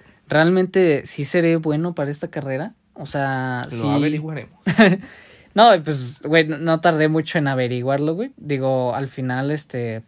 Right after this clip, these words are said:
Speaker 1: pues sí, mi, mi propia familia me convenció, güey. Digo, aparte porque era un gasto muy cabrón el irme y todavía, pues, el TEC y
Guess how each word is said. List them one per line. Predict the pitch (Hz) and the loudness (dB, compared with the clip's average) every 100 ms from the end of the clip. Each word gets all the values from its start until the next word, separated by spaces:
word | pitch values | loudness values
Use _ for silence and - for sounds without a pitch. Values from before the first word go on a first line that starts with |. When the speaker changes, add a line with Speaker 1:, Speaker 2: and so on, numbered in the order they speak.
| _ | _
Speaker 1:
pues | - 131 | -14 -6
sí, | 151 151 151 | -2 0 2
mi, | 147 120 127 123 120 | 0 -4 -6 -6 -6
mi | 113 123 | -8 -8
propia | 127 127 151 | -6 -6 -6
familia | 135 123 120 135 | -6 -8 -6 -6
me | 131 120 | -6 -8
convenció, | - 120 117 117 117 - 127 | -10 -8 -8 -8 -8 -6 -6
güey. | 127 180 _ _ - | -6 -10 _ _ 4
Digo, | 202 202 | 6 8
aparte | 180 175 202 190 | 6 2 2 2
porque | 170 147 143 135 127 120 _ _ _ | 0 0 -2 -2 -2 -4 _ _ _
era | 139 151 | 0 2
un | 156 | 4
gasto | 147 147 - | 2 0 -2
muy | 143 131 131 135 135 | -4 -2 -4 -4 -4
cabrón | 147 127 123 123 123 | -4 -2 -2 -4 -4
el | 117 110 113 | -6 -8 -8
irme | 123 135 131 131 127 120 | -6 -6 -4 -4 -4 -6
y | |
todavía, | 117 123 120 120 | -6 -6 -4 -6
pues, | - - | -10 -16
el | 107 107 | -14 -12
TEC | - 131 139 139 135 - | -8 -4 -2 -2 -4 -10
y | 127 117 113 127 | -14 -12 -12 -14